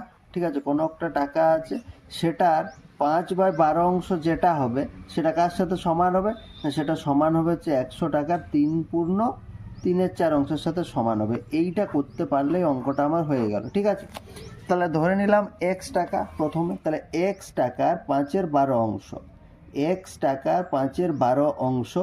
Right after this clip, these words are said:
সেটা কার সাথে সমান হবে? না, একশো টাকার তিন পূর্ণ তিনের চার, একশো টাকার তিন পূর্ণ তিনের চার যত টাকা হবে সেটা ওই এক্স টাকার পাঁচের বারোটা তাই হবে। তাহলে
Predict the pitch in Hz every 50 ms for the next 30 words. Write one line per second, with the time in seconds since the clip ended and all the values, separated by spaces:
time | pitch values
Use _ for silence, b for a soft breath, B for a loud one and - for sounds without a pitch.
0 | 202 196 - - 147 139 143 139 143 147 160 151 - - 180 - 175 170 - 175
1 | 156 160 170 170 175 180 180 196 226 302 - b b b b b b b 160 156
2 | 151 - - - - 143 143 143 - - - 196 190 190 185 - 165 151 147 -
3 | - 170 180 196 220 240 - - - - - - - - _ _ _ - - -
4 | - - - - - - - - - - - - - - - 170 170 180 180 170
5 | - 185 190 190 190 208 220 208 214 - 160 147 147 135 117 - - 113 101 -
6 | - - - - - - - 135 143 - - 196 180 185 180 180 190 190 185 -
7 | 170 165 165 165 - 180 180 190 196 190 196 - 143 143 160 160 - - 190 185
8 | 190 170 160 156 151 147 147 175 170 170 175 170 - 185 180 185 190 202 - -
9 | - - - 160 160 160 160 156 156 - - 147 151 - - - 175 160 180 185
10 | 180 180 143 135 123 143 143 135 143 139 143 147 143 208 202 - - - - -
11 | - - 117 107 107 107 95 95 98 - - - - - B B B B B B
12 | B B B B B B B B - - 156